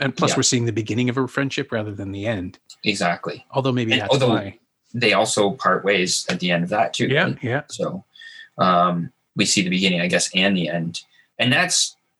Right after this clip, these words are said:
Speaker 2: you know, and then another interesting thing is just, like, the time. Like, this movie is, like, twenty-four, forty-eight hours, whatever it is. Um,
Speaker 1: Mm-hmm.
Speaker 2: Wendy and Lucy is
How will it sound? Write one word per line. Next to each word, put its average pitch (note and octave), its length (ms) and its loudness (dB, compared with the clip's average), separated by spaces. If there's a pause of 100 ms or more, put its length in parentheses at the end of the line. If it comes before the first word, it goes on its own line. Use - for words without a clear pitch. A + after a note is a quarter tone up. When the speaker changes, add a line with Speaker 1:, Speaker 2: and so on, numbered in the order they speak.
Speaker 2:
you C#3 80 0
know, C3 140 4
and B2+ 100 2
then C#3 180 0
another C3 260 2
interesting B2 300 2
thing A2+ 120 2
is G2+ 120 0
just, - 200 0
like, G2+ 180 0
the G2 100 0
time. F#2+ 640 0 (240)
Like, G2 260 0 (580)
this A#2 340 0
movie A#2+ 340 2
is, G2 200 0
like, E2 160 -2
twenty-four, G2 560 0
forty-eight F#2+ 320 -2
hours, F#2+ 340 0
whatever G2 300 2
it F#2+ 60 0
is. G2 320 -2 (360)
Um, F#2+ 80 0 (260)
Speaker 1:
Mm-hmm. E2+ 160 -4 (320)
Speaker 2:
Wendy G2+ 360 0
and G2 140 2
Lucy G#2 400 2
is - 340 0